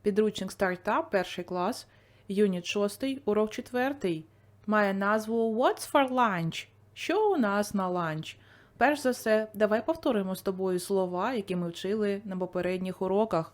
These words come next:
з цієї теми. Сьогодні ми вже знаємо такі слова: sandwich, meat,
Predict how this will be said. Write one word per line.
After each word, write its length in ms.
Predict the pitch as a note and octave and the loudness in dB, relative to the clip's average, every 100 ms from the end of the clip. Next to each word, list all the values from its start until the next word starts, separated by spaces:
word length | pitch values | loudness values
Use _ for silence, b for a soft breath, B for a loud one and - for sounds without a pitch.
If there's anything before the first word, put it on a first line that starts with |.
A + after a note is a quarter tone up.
| - | -16
з 80 | - | -8
цієї 400 | - F3 E3+ E3+ | -4 0 0 0
теми. 400 | F3 E3 D#3 D#3 - - - - - - - _ _ _ _ _ | -2 -2 -4 -10 -16 -20 -20 -20 -20 -20 -20 _ _ _ _ _
Сьогодні 520 | - A#3+ G#3 F4 F#4+ A#3 | -2 2 4 2 4 4
ми 200 | G#3 G#3 | 4 2
вже 200 | F#3 F3 | 2 -2
знаємо 440 | F3 D4 D#4 C4 | 0 0 2 0
такі 320 | G3+ D#3 G#3 | -2 -6 -6
слова: 540 | G#3 G3 F3+ E3+ C#3+ C#3 - - | -4 -4 0 0 -2 -6 -20 -16
sandwich, 840 | - G#3 G#3 A3 C4 C#4 C#4 - - _ _ _ _ A3 | 0 2 4 2 2 0 -2 -8 -14 _ _ _ _ 2
meat, 440 | A#3 B3 C#4+ | 2 2 -2